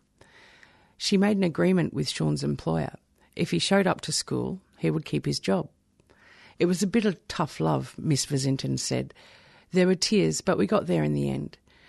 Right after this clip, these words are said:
We were trying to get Sean to understand how important education was and how it can change lives." Sean studied at a school, at school late into the evening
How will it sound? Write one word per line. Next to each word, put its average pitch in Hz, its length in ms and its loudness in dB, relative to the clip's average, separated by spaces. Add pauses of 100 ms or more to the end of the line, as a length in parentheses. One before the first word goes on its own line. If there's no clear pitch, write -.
(220)
We 202 100 4
were 196 80 6
trying 233 300 4
to 226 80 -4
get - 220 0
Sean 170 280 2
to 170 120 -2
understand 156 520 -2
how 165 180 2
important 156 520 0
education 139 640 -4
was - 240 -8
and 160 160 0
how 165 200 2
it - 100 -6
can 160 120 -2
change 151 360 -2
lives." - 500 -6 (960)
Sean 233 360 2
studied 165 420 0
at 151 120 -2
a 156 60 -4
school, - 580 -4
at - 200 0
school 156 340 -2
late 151 320 0
into 156 260 -2
the 147 120 -2
evening 143 560 -4